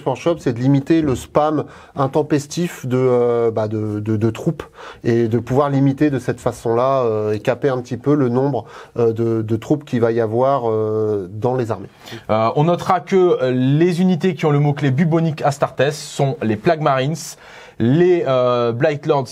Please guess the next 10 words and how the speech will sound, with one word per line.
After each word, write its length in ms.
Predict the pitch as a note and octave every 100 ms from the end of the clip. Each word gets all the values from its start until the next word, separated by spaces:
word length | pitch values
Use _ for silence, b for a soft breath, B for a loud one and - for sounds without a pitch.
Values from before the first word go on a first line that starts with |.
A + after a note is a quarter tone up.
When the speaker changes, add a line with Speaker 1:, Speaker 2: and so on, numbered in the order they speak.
| -
Speaker 2:
Terminator 720 | D#3+ D3+ C3 C#3+ B2 C#3 - -
et 120 | C#3
les 180 | C3 C3+
Death 260 | A2+ C#3 C#3
Shroud 400 | D3 C3 A2+ -
Terminator. 680 | D#3 C#3 B2+ A#2+ B2+ C3+
Donc 220 | A#2+ A2+ A2+
il 40 |
vous 100 | A#2
faudra, 460 | - G#2+ G2+ B2